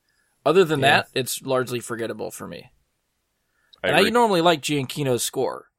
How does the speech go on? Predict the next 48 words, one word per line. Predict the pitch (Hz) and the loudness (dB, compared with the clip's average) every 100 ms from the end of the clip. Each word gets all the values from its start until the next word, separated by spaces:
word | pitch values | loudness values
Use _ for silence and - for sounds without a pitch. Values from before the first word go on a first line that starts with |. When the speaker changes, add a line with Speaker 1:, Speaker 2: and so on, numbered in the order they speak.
| - | -12
Speaker 1:
Like, | 92 | -10
he | - 196 | -8 -6
usually | 190 185 | -4 -2
does | 151 | -2
a | 131 | -4
pretty | - 120 | -6 -8
good | 107 | -6
job. | 127 123 85 - | -6 -6 -6 -14
From | 143 143 | -10 -4
what | 170 | 0
I | 165 | 0
understand, | 123 - - 196 120 113 - _ _ _ _ _ _ - | -2 -4 -2 -2 -2 -6 -14 _ _ _ _ _ _ -12
and | 127 | -8
I | 127 | -6
can't | - 190 | -4 -4
remember | 185 165 | -2 -2
who | 151 | 0
was | 151 135 | -2 0
on | 139 131 | 0 -2
before | 123 - 160 | -6 -2 -2
him, | 120 107 | -2 -8
but | 110 143 | -10 -4
there | 135 | -2
was | 156 160 | -2 -2
another | 160 151 135 | -2 -4 -4
composer | 135 127 160 160 127 | -8 -8 -4 -4 -4
lined | 113 117 117 | -6 -8 -2
up, | 143 127 - | -2 -2 -4
and | 120 | -10
that | - | -10
composer | 120 151 143 127 | -10 -6 -6 -4
had | 123 113 | -4 -6
to | |
bow | 104 117 113 117 | -8 -8 -4 0
out | 143 123 - | 2 2 -4
because | 110 107 | -14 -12
of | 101 | -10
scheduling, | - 170 139 104 95 - _ _ _ _ _ - | -2 -2 -2 -8 -14 -20 _ _ _ _ _ -16
and | 120 113 | -12 -6
Giacchino | 170 160 190 170 | -4 -2 -2 0
had, | 139 135 | 0 0
like, | 113 - | -2 -8
three | - 151 | -8 -6
weeks | 135 113 - | -4 -4 -6
to | - | -12
make | 117 110 | -12 -10
a | |
score, | - 113 - - | -8 -8 -8 -14